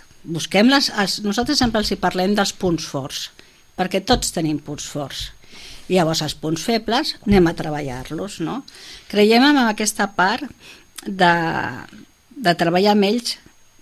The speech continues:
primer aquesta base, perquè després ja vindran les matemàtiques, el català. Penseu que, pensa, Vicenç, que venen molts que ara diuen, "Vinc cansat de l'institut de fer matemàtiques", ja comences el tema u amb aquestes matemàtiques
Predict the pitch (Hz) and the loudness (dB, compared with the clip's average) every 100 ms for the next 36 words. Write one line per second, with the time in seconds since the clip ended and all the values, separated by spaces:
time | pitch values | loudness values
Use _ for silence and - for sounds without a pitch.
0 | - 208 208 214 170 160 233 170 - 196 | 2 6 8 8 6 2 -4 -6 -4 -4
1 | 185 - 170 156 160 - 294 311 - _ | -2 -2 0 2 0 -2 -4 -8 -18 _
2 | - 185 196 196 294 277 220 185 165 165 | -4 -2 -2 0 0 2 4 2 2 2
3 | 165 165 170 170 170 180 175 170 165 170 | 0 2 0 -2 -4 -4 -4 -6 -6 -4
4 | 165 165 165 - - - 208 208 254 262 | -4 -4 -8 -12 -14 -8 -2 2 2 2
5 | 240 - _ - - - - - 214 202 | 0 -2 _ -18 -18 -18 -12 -4 -2 0
6 | 226 208 190 202 - 202 202 208 202 196 | 0 0 0 0 -2 -2 0 2 2 0
7 | 233 - - - _ - 196 185 180 170 | -4 -6 -12 -20 _ 2 2 4 2 0
8 | 160 156 - _ 202 220 269 196 156 156 | 0 -4 -10 _ -4 4 6 6 2 -2
9 | - 151 160 - 185 175 170 - 165 165 | -6 -4 -2 -2 -4 -4 -4 -4 -6 -6
10 | 170 - _ - 156 190 196 170 165 156 | -8 -10 _ -8 -6 0 2 2 0 -2
11 | 156 - 233 226 196 220 - 214 185 185 | -4 -6 -6 -2 0 0 0 2 2 2
12 | 185 175 185 180 180 180 170 196 180 165 | 0 2 4 4 4 2 0 0 0 0
13 | 190 - 202 196 185 185 185 196 | 0 0 0 0 2 4 4 6